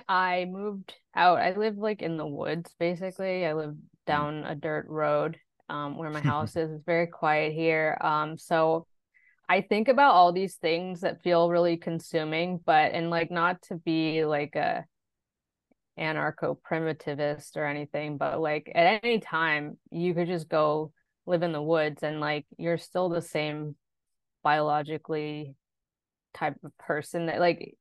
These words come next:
Speaker 1: you can really just disconnect yourself from all of this if you want to. It
Speaker 2: Mm.
Speaker 1: definitely becomes an addiction. And, um, that's something I've been trying to, like, figure out how to, you know, work out in my life of,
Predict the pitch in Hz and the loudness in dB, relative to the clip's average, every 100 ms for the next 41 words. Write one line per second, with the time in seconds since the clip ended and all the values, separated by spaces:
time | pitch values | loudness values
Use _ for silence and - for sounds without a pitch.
0 | _ _ _ _ 196 196 196 - 233 202 | _ _ _ _ 0 0 0 2 2 4
1 | 175 160 175 165 160 - - 143 - 151 | 4 2 2 0 0 -8 -10 -12 -10 -6
2 | 139 143 165 165 170 175 175 180 175 190 | -4 -4 -4 0 0 0 -2 -2 0 -2
3 | 190 - - 170 147 147 147 - 185 175 | -4 -6 -4 -2 -2 -4 -6 -4 -4 -2
4 | - - 117 135 226 180 160 165 - 160 | -4 -4 0 4 4 2 -2 -6 -4 -4
5 | 165 160 156 147 156 147 - 175 185 180 | -2 -2 -2 -4 -4 -6 -6 -4 -4 -10
6 | _ _ _ - 160 151 151 147 143 147 | _ _ _ -2 0 0 2 2 2 -2
7 | - 151 147 - 151 151 151 147 147 147 | -2 -2 -2 -6 -4 -4 -4 -4 -4 -6
8 | 151 _ _ _ _ - 151 143 143 - | -10 _ _ _ _ -2 -2 -2 -6 -8
9 | 151 147 143 143 139 139 143 - _ - | -4 -4 -2 -4 -2 -2 -4 -6 _ -20
10 | _ _ _ _ _ _ _ _ _ _ | _ _ _ _ _ _ _ _ _ _
11 | _ _ _ _ - 156 151 147 143 - | _ _ _ _ -4 -2 2 2 2 0
12 | - 143 143 143 143 143 _ _ _ - | -2 -4 -2 -6 -8 -12 _ _ _ -12
13 | - 147 143 156 147 147 151 147 147 147 | -8 -6 -4 -4 0 0 0 0 0 0
14 | 143 - | -2 -10